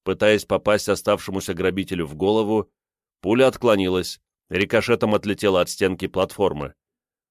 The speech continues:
Бандит пытался совладать с обрезом, но ему приходилось держать полумёртвого Федьку, одновременно выпутываясь из полы тулупа. Сергей вытащил руку с револьвером, приставил ему к подбородку,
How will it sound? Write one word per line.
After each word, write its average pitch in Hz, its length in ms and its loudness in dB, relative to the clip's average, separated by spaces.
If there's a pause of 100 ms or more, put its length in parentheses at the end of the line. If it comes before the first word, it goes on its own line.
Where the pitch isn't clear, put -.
(200)
Бандит 87 480 0
пытался 110 480 2
совладать 98 580 0
с - 60 -6
обрезом, 98 600 0 (260)
но 92 200 -2
ему 135 220 4
приходилось 120 580 2
держать 98 480 0
полумёртвого 98 720 2
Федьку, 87 520 -2 (340)
одновременно 110 720 0
выпутываясь 107 800 0
из 98 160 -6
полы 87 320 -2
тулупа. 95 580 -4 (920)
Сергей 82 440 2
вытащил 101 480 0
руку 98 240 -2
с - 80 -12
револьвером, 98 640 0 (260)
приставил 117 520 2
ему 104 240 -2
к - 60 -18
подбородку, 92 760 0